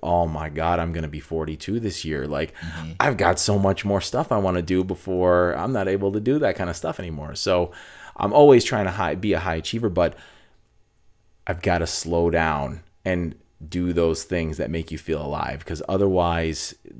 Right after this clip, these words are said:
Speaker 1: the time goes by and you're like, "Yeah, look at these things I've got on the wall, but what did I do for myself?" And then you don't present the best version of yourself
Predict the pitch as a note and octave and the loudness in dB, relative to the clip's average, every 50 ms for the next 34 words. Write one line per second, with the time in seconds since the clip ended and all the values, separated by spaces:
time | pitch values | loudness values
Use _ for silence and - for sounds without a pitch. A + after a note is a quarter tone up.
0 | A1+ G#1 B1+ D2 - G#2+ F#2+ F#2 E2 E2+ E2 D2+ D2 D2+ F#2 F#2+ G2 F#2 F2 E2 | -16 -14 -10 -4 -2 -2 -2 -2 -2 -2 -4 -2 0 2 2 4 4 4 2 0
1 | D#2+ D#2+ E2 E2 - F2+ F2+ F2 E2+ E2 D#2+ - E2 E2+ D#2+ - - E2+ E2 D#2+ | 0 -2 -2 -2 -2 -2 -2 0 -2 -2 -4 -6 -6 -8 -8 -6 -6 -4 -4 -4
2 | D2+ D2+ D#2 D#2+ D#2 D2+ D2 D2 D2+ D#2+ D#2+ D#2 D2+ - B1+ D2 E2 D#2+ - E2 | -4 -4 -2 -2 -2 -2 -4 -4 -4 -2 -2 -2 -2 -4 -6 -6 -6 -6 -6 -6
3 | D#2 D2 D#2 D#2+ D2+ D#2+ D#2 - - C#2+ C#2+ D#2+ E2 - - - C#2 A1+ A1+ - | -6 -6 -8 -8 -8 -10 -10 -10 -10 -10 -10 -10 -10 -10 -10 -10 -8 -8 -10 -12
4 | - - - C#2+ E2+ E2+ F2 F2+ F#2 F2+ F2 F2+ E2+ D2 - E2+ D#2 E2+ D#2+ D#2 | -12 -12 -8 -6 -4 -2 -2 -2 -2 -2 -2 -2 -4 -4 -6 -6 -4 -4 -6 -6
5 | - E2 D#2 D#2+ D#2 D#2+ - - - D2 E2 D#2+ D2+ D2+ D2+ D2 - C#2+ D2+ D2+ | -8 -8 -6 -6 -6 -6 -8 -10 -8 -6 -6 -6 -4 -6 -8 -10 -10 -10 -10 -10
6 | D2+ E2 - - C2+ C2+ C2+ C2+ - - | -12 -12 -10 -8 -8 -6 -6 -6 -8 -10